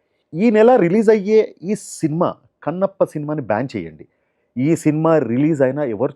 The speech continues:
చూడకండి. ఈ సినిమా మన హిందూ జాతికి ఒక పెద్ద మచ్చ. ఈ సినిమా వేరే దేశాల్లో రిలీజ్ అయితే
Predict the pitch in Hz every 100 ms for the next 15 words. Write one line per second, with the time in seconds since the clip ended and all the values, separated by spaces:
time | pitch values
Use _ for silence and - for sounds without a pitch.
0 | - 120 127 104 82 - _ _ _ 156
1 | 220 - 202 196 208 185 180 143 139 156
2 | 190 151 143 143 147 120 _ 127 110 110
3 | 131 92 95 - - - _ _ _ _
4 | - 120 170 - 147 160 165 185 110 143
5 | 220 185 185 185 175 175 165 107 110 139
6 | 151 120 113 110 113